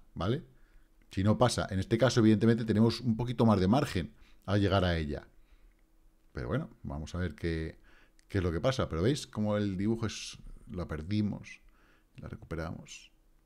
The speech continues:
Y aquí nos debería dar el toque, y una vez que demos el toque, A ver qué es lo que pasa.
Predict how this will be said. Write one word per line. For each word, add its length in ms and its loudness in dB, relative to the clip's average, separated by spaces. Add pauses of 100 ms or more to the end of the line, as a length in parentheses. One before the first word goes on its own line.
(260)
Y 100 -8
aquí 480 -12 (180)
nos 280 -12
debería 320 -10
dar 220 -10
el 160 -12 (120)
toque, 520 0
y 80 2
una 100 6
vez 80 0
que 100 -2
demos 200 0
el 100 2
toque, 460 2 (1600)
A 120 -10
ver 220 -4
qué 120 -16
es 120 -14
lo 80 -14
que 100 -16
pasa. 280 -12